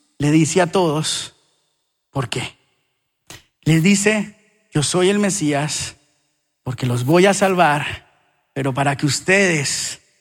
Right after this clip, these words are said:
puedan hacerlo, tienen que renunciar a su manera egoísta de vivir". ¿Por qué? Porque la mayoría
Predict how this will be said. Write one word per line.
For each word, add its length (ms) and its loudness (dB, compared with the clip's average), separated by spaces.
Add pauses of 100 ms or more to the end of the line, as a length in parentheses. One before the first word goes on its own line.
(380)
puedan 1000 2 (320)
hacerlo, 580 0 (380)
tienen 260 4
que 120 -2
renunciar 1300 0
a 100 -4
su 160 -2
manera 760 0 (760)
egoísta 1120 -2 (420)
de 220 -2
vivir". 480 -6 (1160)
¿Por 160 2
qué? 600 -2
Porque 640 -2
la 200 6
mayoría 840 2